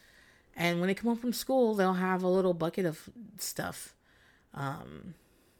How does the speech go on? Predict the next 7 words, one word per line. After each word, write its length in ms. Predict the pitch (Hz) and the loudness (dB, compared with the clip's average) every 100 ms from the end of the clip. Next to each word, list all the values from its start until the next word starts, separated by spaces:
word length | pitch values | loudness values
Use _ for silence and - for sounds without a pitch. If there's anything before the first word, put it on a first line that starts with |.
| _ _ _ _ _ - 160 | _ _ _ _ _ -16 -6
little 180 | 170 | -4
pencils 560 | 180 165 160 170 156 156 | -2 -2 -2 -2 -2 -2
and 80 | 151 | -6
squishies 540 | - 156 - 147 143 | -6 -8 -6 -8 -8
and 100 | 139 | -10
candies, 560 | 127 135 139 139 156 156 | -10 -10 -10 -10 -12 -14
and, 220 | - | -16